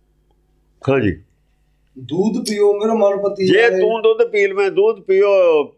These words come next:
Speaker 1: ਮੇਰਾ ਮਨ ਪਤਿਆ ਏ," ਤੂੰ ਦੁੱਧ ਪੀ ਲੈ, ਮੈਨੂੰ ਤਸੱਲੀ ਹੋ ਜਾਵੇ ਵੀ ਹਾਂ, ਮੈਨੂੰ ਦੁੱਧ ਬਣਾਉਣ ਦਾ ਵੱਲ ਆ ਗਿਆ,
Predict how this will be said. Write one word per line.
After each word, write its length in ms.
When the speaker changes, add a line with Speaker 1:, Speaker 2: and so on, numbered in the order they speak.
Speaker 1:
ਮੇਰਾ 220
ਮਨ 220
ਪਤਿਆ 440
ਏ," 80
ਤੂੰ 200
ਦੁੱਧ 200
ਪੀ 220
ਲੈ, 300
ਮੈਨੂੰ 340
ਤਸੱਲੀ 420
ਹੋ 120
ਜਾਵੇ 200
ਵੀ 100
ਹਾਂ, 400
ਮੈਨੂੰ 440
ਦੁੱਧ 240
ਬਣਾਉਣ 500
ਦਾ 200
ਵੱਲ 520
ਆ 160
ਗਿਆ, 540